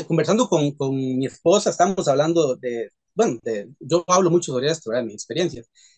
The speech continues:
Y yo le, yo le decía a ella que yo quiero, realmente yo quiero llegar esto a muchas personas, que conozcan mi, mi, mi experiencia, mi testimonio, mi vida.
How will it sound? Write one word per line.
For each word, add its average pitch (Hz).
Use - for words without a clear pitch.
Y -
yo 143
le, 143
yo 143
le 143
decía 131
a -
ella 151
que 117
yo 147
quiero, 190
realmente 135
yo 139
quiero 170
llegar 131
esto 160
a 127
muchas 123
personas, 202
que 117
conozcan -
mi, 127
mi, 127
mi 151
experiencia, 180
mi 151
testimonio, 190
mi 139
vida. 208